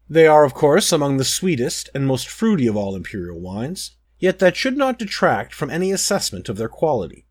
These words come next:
Crisp, elegant, and refreshing at their best, the Niben Forest whites need not be ashamed in any imperial lord's cellars. Farther east, on the margins of Black Marsh, we finally come to lands where grapes simply do not do well.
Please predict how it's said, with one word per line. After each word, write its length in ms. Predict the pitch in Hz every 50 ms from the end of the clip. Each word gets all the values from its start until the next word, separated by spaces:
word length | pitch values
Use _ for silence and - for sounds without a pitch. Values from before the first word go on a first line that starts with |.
| _ _ _
Crisp, 540 | - - - 240 226 - - - - - _ _ _ _ _ _ -
elegant, 560 | 170 170 175 165 160 165 160 - - - -
and 140 | _ 139 139
refreshing 560 | 151 147 - - - 254 233 - - 170 127
at 100 | 113 -
their 140 | - 95 92
best, 460 | 87 131 123 123 123 - - - - - _ _ _ _ _
the 80 | 120 135
Niben 300 | 151 165 185 240 254 233
Forest 400 | - 208 196 196 214 - - -
whites 400 | 131 113 87 113 123 - - 160
need 180 | 165 170 165
not 220 | 175 190 196 202 -
be 160 | 190 185 202
ashamed 500 | 214 - - - 107 95 92 101 107 98
in 140 | 113 127 117
any 340 | 123 165 180 185 151 127
imperial 500 | 120 113 110 - 127 113 107 107 110 107
lord's 460 | 107 101 98 95 95 90 - - - -
cellars. 600 | - 170 156 131 85 - - - - - - _ _ _ _ _
Farther 420 | _ - - 151 139 127 123 120 120
east, 460 | 131 180 240 - - - - - - _ _ -
on 140 | - 131 131
the 80 | 131
margins 400 | 139 165 185 180 143 120 117 98
of 100 | 101 85
Black 280 | 87 104 104 92 - -
Marsh, 420 | 95 92 117 165 - - - - - _ _ _ _ _
we 80 | 120 120
finally 420 | - - 196 208 247 277 277 277
come 240 | 233 - 226 214 196
to 100 | - 214
lands 540 | 185 165 151 151 151 151 151 151 143 - -
where 140 | 127 117 104
grapes 520 | 90 117 139 143 143 127 - - - - - -
simply 460 | - - - 165 143 131 156 156 156
do 220 | 143 127 170 175
not 200 | 160 139 123 -
do 140 | - 104 85
well. 260 | 78 67 - - -